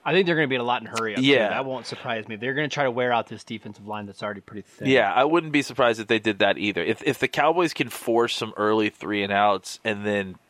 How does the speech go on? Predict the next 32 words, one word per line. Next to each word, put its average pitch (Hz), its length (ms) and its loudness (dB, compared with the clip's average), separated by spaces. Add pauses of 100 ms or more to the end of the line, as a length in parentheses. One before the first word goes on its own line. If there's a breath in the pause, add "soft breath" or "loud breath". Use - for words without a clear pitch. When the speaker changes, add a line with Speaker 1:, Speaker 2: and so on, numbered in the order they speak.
Speaker 2:
dictate 120 480 0
the 101 80 -2
pace - 720 -2 (140)
on, 98 640 2
you 107 140 -4
know, 71 360 -2 (160)
the 101 160 0
rest 107 320 2
of - 80 -20
the 92 80 -8
game, 104 320 -2 (100)
uh, 104 80 -4 (100)
providing 104 440 0
their 101 100 2
defense 104 500 -4
a, - 60 -2 (120)
a 110 60 2
break, 98 560 0 (120)
some 95 320 -6
rest, 98 460 0
you 101 100 -6
know, 92 140 0
with, 92 280 -4
with 98 220 -12
longer 101 320 0
drives, 117 680 2 (640 loud breath)
uh, - 200 2
I, 113 320 0
I 131 40 0
think 120 280 -2
the 107 80 -4
Cowboys 104 520 2